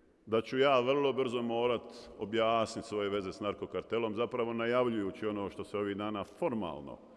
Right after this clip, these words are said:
pred sudom Bosne i Hercegovine, hvala dragom Bogu, dešava. Nekoliko njegovih poruka, poznavajući ga, shvatio sam ozbiljno i naravno da ću dokazivati i dokazati nepostojanje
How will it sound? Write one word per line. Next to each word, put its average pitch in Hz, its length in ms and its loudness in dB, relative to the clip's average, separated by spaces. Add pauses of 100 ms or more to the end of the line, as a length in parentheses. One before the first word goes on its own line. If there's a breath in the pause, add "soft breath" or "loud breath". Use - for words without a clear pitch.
(460 loud breath)
pred 107 160 0
sudom 117 320 0
Bosne 113 240 0
i 101 40 2
Hercegovine, 107 440 0 (120)
hvala 117 220 4
dragom 98 440 2
Bogu, 101 220 0
dešava. 73 540 -6 (440)
Nekoliko 101 500 0
njegovih 104 340 0
poruka, 107 500 -2
poznavajući 104 640 0
ga, 95 100 0
shvatio 101 320 -2
sam 95 200 -4
ozbiljno 113 440 -2 (800 loud breath)
i 95 80 -6
naravno 123 680 6
da 104 160 2
ću - 180 -6
dokazivati 101 920 0
i 98 40 -6
dokazati 104 880 2
nepostojanje 101 1160 0